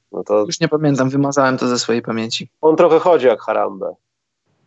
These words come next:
Speaker 1: Ja nie wiem, czy dlatego chodzi, bo jest wielkim chłopem i, i
Speaker 2: Słuchaj.
Speaker 1: tak chodzi, czy po prostu coś mu jest.
Speaker 2: Otyłe dzieci muszą się sypać w okolicach genitaliów talkiem, bo się zacierają.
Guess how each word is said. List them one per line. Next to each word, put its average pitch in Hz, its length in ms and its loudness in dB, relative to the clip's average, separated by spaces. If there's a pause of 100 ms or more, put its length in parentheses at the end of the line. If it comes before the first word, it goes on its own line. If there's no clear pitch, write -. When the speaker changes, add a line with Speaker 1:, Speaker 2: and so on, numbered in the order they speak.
(240)
Speaker 1:
Ja 131 180 0
nie 170 140 4
wiem, 151 140 6
czy 117 120 -12
dlatego 123 340 0
chodzi, 123 300 -4
bo 120 140 -2
jest 117 140 -6
wielkim 120 320 -6
chłopem 113 600 0
i, 107 240 -8 (720)
i 107 100 -10
Speaker 2:
Słuchaj. 143 300 2
Speaker 1:
tak 120 80 0
chodzi, 139 460 -14
czy - 160 -6
po 120 100 0
prostu 131 280 -2
coś 127 220 -4
mu 127 100 4
jest. - 340 0 (520)
Speaker 2:
Otyłe 185 420 2
dzieci 143 380 0
muszą 139 260 -4
się 135 180 -2
sypać - 480 -2
w 120 100 -8
okolicach 127 400 -2
genitaliów 127 520 -2
talkiem, 113 520 -4
bo 113 80 -16
się 123 140 -8
zacierają. 120 560 -2